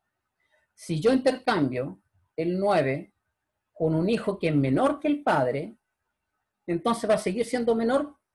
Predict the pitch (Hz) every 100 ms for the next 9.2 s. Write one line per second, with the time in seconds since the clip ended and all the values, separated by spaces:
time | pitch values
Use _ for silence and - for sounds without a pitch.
0 | _ - 202 226 233 262 - 117 - -
1 | - 180 196 185 185 202 208 151 143 131
2 | - 151 156 165 160 165 160 160 165 156
3 | 131 135 170 190 208 233 254 - _ _
4 | _ _ _ - - _ 196 190 202 233
5 | 160 160 131 123 120 110 92 _ _ _
6 | _ _ _ 147 147 151 196 185 175 190
7 | 180 196 214 247 - _ _ _ - 160
8 | 156 175 175 180 220 220 _ - 185 -
9 | - -